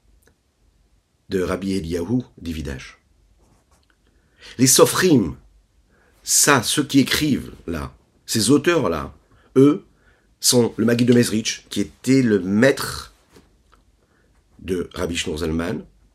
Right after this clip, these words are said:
il en était son élève. Il y a beaucoup de choses qui ont été écrites et que, qu'il avait dit, hein, de manière orale, qui investissent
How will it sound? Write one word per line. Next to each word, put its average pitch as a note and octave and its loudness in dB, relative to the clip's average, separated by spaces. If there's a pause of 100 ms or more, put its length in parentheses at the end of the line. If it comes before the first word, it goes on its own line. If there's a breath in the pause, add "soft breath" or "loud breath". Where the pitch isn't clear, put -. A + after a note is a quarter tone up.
(420)
il D#2+ -8
en D#2+ -6
était D#2+ -8
son D2+ -6
élève. D2+ -6 (1080 loud breath)
Il F#2 -4
y - 0
a - 4
beaucoup B2 2
de A#2+ 4
choses D3 0
qui - -8
ont G2 2
été G2 -2
écrites - -4 (240)
et G2 -4
que, F#2 -2 (240)
qu'il F2+ -6
avait F#2 0
dit, A#2 -4 (340)
hein, G2+ -4
de F2 -8
manière D#2 -6
orale, A2 -2 (500 soft breath)
qui - -16
investissent C3+ 2